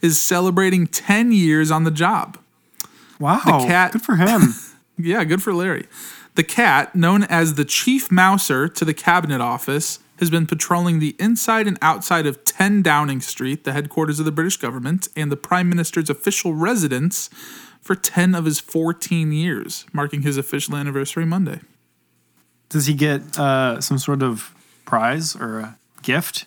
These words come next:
Speaker 2: you think?
Speaker 1: Um, maybe some extra tuna. I don't know. Um, Larry was the first cat to hold the Chief Mouser title since his predecessor, a feline named Humphrey,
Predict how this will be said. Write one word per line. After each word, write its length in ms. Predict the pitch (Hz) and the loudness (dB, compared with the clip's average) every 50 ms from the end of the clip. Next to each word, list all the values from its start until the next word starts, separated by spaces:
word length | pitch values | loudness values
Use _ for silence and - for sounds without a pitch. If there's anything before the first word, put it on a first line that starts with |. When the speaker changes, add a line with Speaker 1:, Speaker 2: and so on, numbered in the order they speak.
| _ - | _ -10
Speaker 2:
you 80 | 165 | -6
think? 300 | - - 190 196 - - _ _ _ _ _ _ _ _ _ _ - - - _ _ _ - - - - - | -2 -2 -2 -2 -2 -6 _ _ _ _ _ _ _ _ _ _ -20 -20 -20 _ _ _ -20 -18 -14 -10 -8
Speaker 1:
Um, 680 | 123 160 190 202 208 208 208 202 196 190 185 - - _ _ _ _ _ _ _ _ - | -6 -4 -2 0 0 2 2 2 2 2 0 -2 -6 _ _ _ _ _ _ _ _ -2
maybe 220 | 190 208 202 208 | 0 0 2 0
some 160 | 190 - 165 156 | 0 0 0 -2
extra 340 | 160 156 - - 165 156 135 - _ - | -2 -2 -2 -2 -2 -2 -2 -6 _ -8
tuna. 380 | - - 170 170 185 185 175 - - - | -4 -2 0 2 2 0 0 -4 -6 -6
I 80 | 160 175 | -4 -2
don't 120 | 170 147 | -2 0
know. 180 | 135 127 123 123 - - - - - | -2 -2 -4 -6 -10 -16 -14 -6 -2
Um, 320 | 170 175 175 175 165 160 | 0 2 2 4 2 2
Larry 280 | 160 165 180 202 220 220 | 4 4 4 4 4 4
was 180 | 214 202 180 | 4 4 2
the 80 | 160 156 | 2 0
first 300 | - - 175 175 185 - | 0 2 2 2 0 0
cat 220 | - 185 165 160 - | 0 0 0 0 0
to 80 | 165 147 | -2 -2
hold 200 | - 165 165 151 | 0 0 0 0
the 80 | 151 | 0
Chief 380 | 143 - - 185 180 175 165 - | -2 -2 -2 -2 -2 -2 -2 -2
Mouser 440 | 160 147 147 160 165 156 - 151 143 | 0 2 2 2 0 0 -2 -2 -2
title 380 | 139 - - 156 156 151 156 151 | -4 -4 -4 -2 -2 0 -2 -2
since 280 | - - 160 151 - | -4 -4 -4 -4 -2
his 140 | - 143 - | -2 -4 -4
predecessor, 840 | - - - 220 240 233 165 - - 123 123 - - 147 151 165 170 - | -6 -4 -2 0 0 0 0 -2 -2 -4 -6 -4 -2 -2 0 0 0 -2
a 60 | 165 | -4
feline 500 | 156 - - 180 170 170 170 165 165 160 | -8 -4 -2 0 0 2 2 0 0 0
named 220 | 156 156 151 143 - | 0 0 -2 -2 -4
Humphrey, 800 | - - - 240 226 202 - - - 127 127 135 151 185 190 | -6 -4 0 0 2 2 0 -2 -4 -4 -2 -2 -2 -4 -6